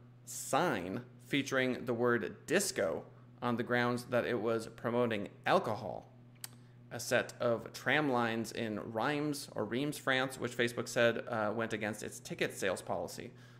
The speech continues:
a Hong Kong skyline rejected on the grounds that there was nothing for sale in the photograph itself. Very strange.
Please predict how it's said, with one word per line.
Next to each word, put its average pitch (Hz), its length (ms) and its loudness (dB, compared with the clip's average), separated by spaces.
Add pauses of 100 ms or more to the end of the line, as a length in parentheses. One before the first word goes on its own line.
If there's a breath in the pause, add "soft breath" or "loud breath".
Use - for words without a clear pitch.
(180 loud breath)
a 113 80 -2
Hong 127 220 0
Kong 120 280 2
skyline 123 600 2
rejected 113 360 -2
on 113 120 2
the 113 80 -2
grounds 113 420 0
that 113 220 0
there 113 160 2
was 113 280 -2
nothing 123 400 -2
for 101 220 -4
sale 120 480 -2 (540 loud breath)
in 107 280 -2 (120)
the 107 80 -6
photograph 104 600 -4
itself. - 520 -6 (100)
Very 50 180 -6
strange. - 320 -12